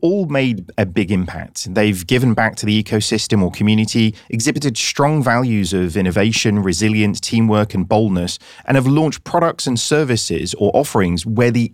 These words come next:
industry had to follow. Simply put, these people have brought us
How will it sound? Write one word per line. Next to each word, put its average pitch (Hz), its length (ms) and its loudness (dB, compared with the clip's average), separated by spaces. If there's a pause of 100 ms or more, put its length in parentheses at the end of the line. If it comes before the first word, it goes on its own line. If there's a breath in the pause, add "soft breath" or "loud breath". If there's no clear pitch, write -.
industry 131 680 0 (160 soft breath)
had 95 280 0
to 92 100 -4
follow. 85 420 -4 (200 soft breath)
Simply 196 360 0
put, 208 240 0 (260 soft breath)
these 139 240 0
people 117 440 0
have 95 280 -4
brought 110 360 0
us 87 340 0